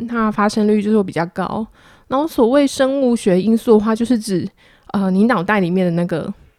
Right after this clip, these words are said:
多巴胺，大家应该有听过吧？多巴胺是让你快乐的一个，呃，分泌的物质。多巴胺还有脯胺，脯氨酸盐这类的神经传导物的变化是有关系的。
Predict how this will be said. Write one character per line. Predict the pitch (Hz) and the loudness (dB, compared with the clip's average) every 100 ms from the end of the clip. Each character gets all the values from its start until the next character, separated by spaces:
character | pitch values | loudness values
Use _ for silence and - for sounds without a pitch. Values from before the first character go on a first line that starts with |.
| - | 0
多 | 254 | 0
巴 | 262 262 | 2 0
胺， | 254 254 | 0 -2
大 | 262 | -2
家 | 247 | 0
应 | 220 | 0
该 | 208 | -2
有 | |
听 | 170 196 185 | -2 -4 -2
过 | 190 | 0
吧？ | 175 - - | -2 -6 -4
多 | 254 | 0
巴 | 254 | 0
胺 | 262 | 0
是 | 269 | 0
让 | 269 226 | 0 0
你 | 165 | -2
快 | - 220 | -2 0
乐 | 196 180 | 0 -2
的 | - | -4
一 | - | -8
个， | 185 127 - _ _ _ _ | -8 -8 -10 _ _ _ _
呃， | 208 180 180 - | -4 -4 -4 -10
分 | 202 226 | -4 0
泌 | 233 214 | 2 0
的 | 185 | 0
物 | 208 180 | -2 -4
质。 | - 67 - - _ - | -10 -14 -18 -20 _ -4
多 | 262 | -2
巴 | 254 240 | 0 0
胺 | 233 226 226 | -2 -2 -2
还 | 226 | 0
有 | 220 214 196 190 190 | 0 2 0 -2 -4
脯 | - | -4
胺， | 202 214 214 226 - _ _ _ | -2 0 0 -2 -6 _ _ _
脯 | - 233 | 0 2
氨 | 240 269 | 2 0
酸 | 277 262 254 | 0 0 0
盐 | 233 - - - - | -2 -4 -8 -12 -12
这 | - 285 | -4 0
类 | 277 | 0
的 | 247 202 | 0 0
神 | - 202 202 | 0 2 2
经 | 226 240 | 2 0
传 | - | 0
导 | 202 165 | -2 -2
物 | - 220 | 0 0
的 | 185 | 0
变 | - 240 196 | -2 0 0
化 | 214 208 214 _ | -2 -6 -6 _
是 | - 294 | -6 -2
有 | 226 | 0
关 | 165 185 170 | 0 -2 -2
系 | 170 - 175 - | -4 -6 -8 -6
的。 | 139 214 | -8 -8